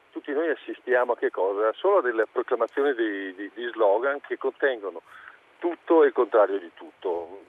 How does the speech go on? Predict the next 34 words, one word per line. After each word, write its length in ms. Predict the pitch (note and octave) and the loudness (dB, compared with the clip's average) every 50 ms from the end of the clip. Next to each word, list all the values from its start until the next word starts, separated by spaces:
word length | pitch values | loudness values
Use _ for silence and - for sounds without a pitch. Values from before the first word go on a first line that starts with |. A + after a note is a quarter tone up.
| _ - - - _ | _ -20 -20 -14 _
Faccio 260 | - D#3 D#3 - - | -4 -4 -2 -2 -4
un 80 | E3+ D3 | -6 -4
esempio 340 | A#2 A2 C3 C3 - C3+ B2+ | -2 -2 -2 -2 -2 -2 -4
concreto, 680 | - C3 B2 A2 - - A2+ G#2+ G#2+ - - B2+ A#2+ - - - _ - _ _ _ _ _ _ _ - | -2 -2 -4 -4 -4 -2 -2 -2 -2 -2 -2 -4 -4 -4 -10 -20 _ -20 _ _ _ _ _ _ _ -8
eh, 180 | A#2+ A#2+ A#2 A2+ | -4 -4 -4 -4
in 80 | A2+ | -4
quanto 300 | - - B2+ B2+ - B2+ | -2 -2 -2 0 0 -4
sono 420 | A2+ - - A#2+ A#2+ A#2 A2 G#2+ G#2 G2+ | -4 -2 -4 -2 -2 -2 -2 -2 -2 -4
un 80 | G2 G2 | -4 -6
architetto 720 | G2 - - A2 - G#2+ G#2+ G#2+ - - B2 A#2 A2+ G#2+ | -6 -8 -10 -12 -8 -6 -6 -6 -2 -2 0 2 2 2
e 140 | G2 F#2+ G2+ | 2 0 -2
un 120 | G2 F#2 | -4 -4
amministratore 960 | F#2+ F#2+ F#2 F2 E2+ E2 - - F#2 F2 - - F#2+ E2+ E2 E2 E2 E2+ D#2 _ _ | -8 -8 -10 -12 -16 -16 -12 -12 -12 -12 -10 -8 -8 -8 -8 -8 -10 -10 -12 _ _
e 140 | - G#2 G2+ | -14 -8 -4
opero 300 | F#2+ G2 G#2+ - A2 F#2+ | -2 -2 -2 -2 -4 -6
ovviamente 380 | F#2+ G2 G2 F#2 G2+ G2+ - A2+ | -4 -6 -6 -8 -8 -6 -6 -6
nel 260 | G#2 G2 F#2+ F2 E2 | -4 -6 -8 -10 -10
governo 380 | D#2+ F2 F2+ F2+ F#2+ F2+ F#2 G2+ | -12 -10 -6 -6 -6 -4 -6 -8
del 120 | E2+ F2 E2 - | -8 -10 -12 -10
territorio. 560 | - E2+ - - - - D2 C#2 - - - _ _ _ _ _ _ _ _ _ _ _ _ _ | -12 -12 -12 -12 -10 -8 -8 -8 -8 -12 -16 _ _ _ _ _ _ _ _ _ _ _ _ _
Non 140 | - A#2 A#2 | -6 -6 -4
c'è 120 | - C#3+ | -2 0
una 140 | C3 A2+ A2 | 0 0 0
parola 640 | - - A2 G#2 A2+ A#2+ C3 C#3+ C#3+ D3+ C#3 A2 G2+ - | 0 0 0 0 2 2 2 2 2 0 0 -4 -8 -10
sulle 160 | - A#2 G#2 _ | -8 -8 -8 _
politiche 560 | - G#2 G2+ G#2 A2 - - A3+ - - G#2+ - _ - - - - - - - - _ _ _ | -10 -12 -10 -12 -12 -12 -14 -12 -8 -8 -10 -10 _ -20 -20 -20 -20 -20 -20 -20 -20 _ _ _
per 120 | - B2 | -4 -4
il 160 | A2+ A2 A2 G2+ | -2 -4 -4 -4
rilancio 340 | G#2 G#2+ G#2 G#2+ - - | -2 -2 -2 -2 -4 -8
delle 240 | G#2 G#2+ G#2 G2 F#2+ - | -8 -6 -6 -8 -8 -16
città, 540 | - - - _ - G2 F#2+ G2+ G2 F#2+ F2+ - | -18 -20 -16 _ -4 -2 0 0 0 -2 -4 -4
per 160 | - G#2 G2 | -4 -6 -6
gli 80 | F2+ G2+ | -6 -8
investimenti, 800 | G2+ F#2 G#2 G2 _ - G2+ F#2+ G2 G2 G2 - - G2+ F#2+ | -14 -12 -14 -16 _ -16 -14 -14 -14 -14 -14 -16 -18 -18 -18